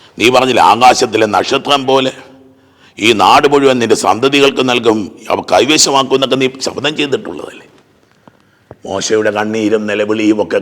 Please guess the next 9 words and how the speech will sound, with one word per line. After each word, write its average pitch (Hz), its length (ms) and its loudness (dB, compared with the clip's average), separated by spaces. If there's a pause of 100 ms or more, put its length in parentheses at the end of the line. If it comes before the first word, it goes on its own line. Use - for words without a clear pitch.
കണ്ട്, 95 260 -6 (1040)
മോശയുടെ 104 500 -2
വാക്കുകളും 104 520 -2 (160)
ദൈവവചനത്തിലുള്ള 107 800 -2 (100)
ആശ്രയത്വവും 98 560 -6
കണ്ട് 92 220 -8 (480)
അടുത്ത 95 200 -6 (300)
കർത്താവ് 95 400 -2 (120)
ശാന്തനായി 85 560 -8